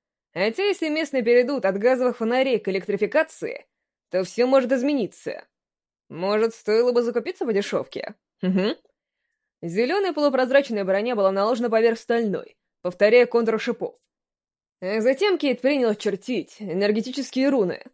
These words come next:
так что совсем скоро было готово еще одно преобразование элементов, позволяющее как поглощать энергетические атаки за счет минеральной структуры,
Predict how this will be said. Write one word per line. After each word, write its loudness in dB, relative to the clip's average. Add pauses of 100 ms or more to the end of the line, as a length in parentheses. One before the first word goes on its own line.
(200)
так 0
что -6
совсем 0
скоро 0
было 2
готово 2
еще -2
одно -4 (100)
преобразование 2
элементов, -2 (520)
позволяющее 4
как -2
поглощать -2
энергетические -2
атаки -2
за -4
счет -2
минеральной 2
структуры, -4